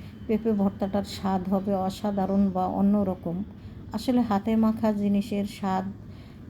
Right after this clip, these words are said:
কিছু কিছু জিনিস হাতে মাখলে অত বেশি ভালো লাগে না, যেমন ধরেন গাড়ি ভর্তা,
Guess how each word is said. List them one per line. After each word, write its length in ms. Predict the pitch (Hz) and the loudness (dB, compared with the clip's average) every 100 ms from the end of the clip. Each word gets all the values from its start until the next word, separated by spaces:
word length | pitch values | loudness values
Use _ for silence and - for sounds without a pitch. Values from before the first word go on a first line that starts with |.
| - | -4
কিছু 200 | 247 254 | 0 2
কিছু 280 | 262 269 254 | 2 2 2
জিনিস 380 | 247 240 240 - | 4 6 4 0
হাতে 300 | 190 196 226 | -6 -2 2
মাখলে 420 | 220 202 208 220 | 2 2 0 2
অত 260 | 220 196 208 | 2 0 -2
বেশি 320 | 196 190 202 | -2 0 -2
ভালো 320 | 175 175 190 | 0 2 4
লাগে 280 | 190 185 180 | 4 2 0
না, 180 | 175 185 | -2 -2
যেমন 360 | 190 190 196 | 2 4 4
ধরেন 340 | 185 180 180 185 | 2 0 -2 0
গাড়ি 300 | 185 175 185 | 0 0 0
ভর্তা, 520 | 180 175 - 175 170 | 0 -2 -2 -2 -2